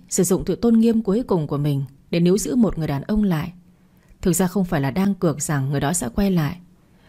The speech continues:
mà là đang cược với chính bản thân mình. Sau này liệu có hối hận hay không? Vậy nên khi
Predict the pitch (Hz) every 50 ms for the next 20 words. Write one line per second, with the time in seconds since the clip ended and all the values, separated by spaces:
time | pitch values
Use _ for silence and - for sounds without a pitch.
0 | _ - - 185 175 165 196 214 214 208 196 180 147 180 - 165 170 202 202 -
1 | 185 220 240 233 175 135 135 143 202 214 202 185 165 143 135 135 135 - - _
2 | _ - _ _ _ _ _ _ _ - _ _ _ - - - 208 185 165 139
3 | 147 160 143 131 - 202 180 175 185 226 208 202 160 - 151 165 185 180 175 -
4 | 185 185 185 180 - - - - - _ _ _ _ _ _ _ _ _ - 180
5 | 160 175 185 175 175 - 190 180 180